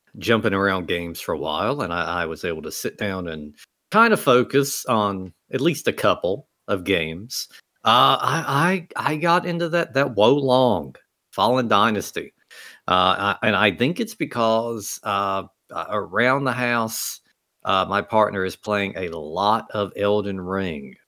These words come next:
So I, I was, I was getting just, just that soul's itch. I wanted to play something that was, was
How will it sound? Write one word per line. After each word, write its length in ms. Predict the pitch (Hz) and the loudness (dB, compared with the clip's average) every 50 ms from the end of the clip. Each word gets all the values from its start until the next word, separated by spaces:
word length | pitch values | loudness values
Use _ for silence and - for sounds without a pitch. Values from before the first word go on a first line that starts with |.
| _ _ _ _ | _ _ _ _
So 260 | - - 87 85 85 85 | -10 -8 -6 -6 -6 -4
I, 320 | - 98 107 117 107 - | -4 -4 -4 -6 -6 -6
I 140 | - 104 101 | -4 -4 -4
was, 260 | 90 90 85 - - - | -4 -6 -8 -12 -12 -12
I 60 | - | -12
was 140 | 90 82 82 | -12 -10 -6
getting 320 | 92 127 - 135 113 87 | -6 -6 -4 -6 -8 -8
just, 340 | - 120 113 - - - - _ _ _ | -6 -6 -6 -6 -8 -12 -16 _ _ _
just 300 | - - 127 147 139 - | -12 -10 -8 -8 -6 -6
that 180 | 120 87 76 - | -6 -6 -6 -6
soul's 600 | - - - 107 107 123 127 127 131 123 101 92 | -8 -8 -6 -4 -4 -2 -2 -2 -4 -4 -6 -8
itch. 520 | 87 98 95 82 - - - - - - - _ _ _ _ _ _ _ _ _ _ _ - | -8 -8 -8 -8 -8 -10 -10 -10 -10 -12 -16 _ _ _ _ _ _ _ _ _ _ _ -4
I 160 | - 110 123 135 | 0 2 2 2
wanted 280 | 139 139 139 135 120 | 2 2 0 0 -2
to 60 | 117 | -6
play 240 | 110 - 120 120 117 | -6 -2 -2 -2 -2
something 560 | 110 - - 117 117 117 110 117 117 113 110 | -2 -2 -2 -2 -2 -2 -2 -4 -4 -2 -2
that 180 | 95 101 87 85 | -2 -2 -2 -4
was, 260 | 92 92 82 - - | -6 -6 -8 -8 -10
was 240 | - 82 78 - - | -10 -10 -10 -12 -14